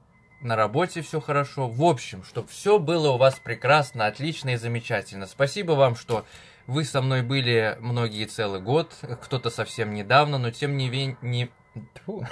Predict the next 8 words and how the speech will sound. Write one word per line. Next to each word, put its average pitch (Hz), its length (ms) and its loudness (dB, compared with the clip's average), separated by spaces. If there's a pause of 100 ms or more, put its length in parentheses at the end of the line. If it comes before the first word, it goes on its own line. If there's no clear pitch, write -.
(180)
<laughs> 165 140 0 (1120)
Тем 170 280 0
не 160 100 2
менее, 165 440 0
всем 156 280 0
большое 139 440 4
спасибо. 127 600 -4 (440)
Заговорился. 110 800 -2